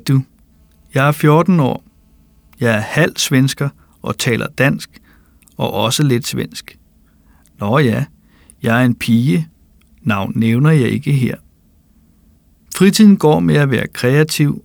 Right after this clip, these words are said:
og lave glasmaling og nørde foran min P C. Som sagt, jeg er computernørd, så spørg, hvis I har problemer med jeres.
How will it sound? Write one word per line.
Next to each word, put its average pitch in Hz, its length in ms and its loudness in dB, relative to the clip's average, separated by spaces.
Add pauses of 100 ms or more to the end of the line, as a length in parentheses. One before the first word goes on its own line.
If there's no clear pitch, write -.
og 175 140 -2
lave 139 240 0
glasmaling 120 760 -6 (340)
og 123 140 0
nørde 117 580 2
foran 117 400 -2
min 123 160 -2
P - 80 -14 (160)
C. - 300 -8 (840)
Som 123 240 0
sagt, - 460 -4 (360)
jeg 120 120 0
er 117 40 0
computernørd, 143 960 0 (440)
så - 140 -4
spørg, 208 360 0
hvis 208 220 0
I - 20 2
har 185 100 2
problemer 156 500 0
med 151 140 4
jeres. 113 680 -4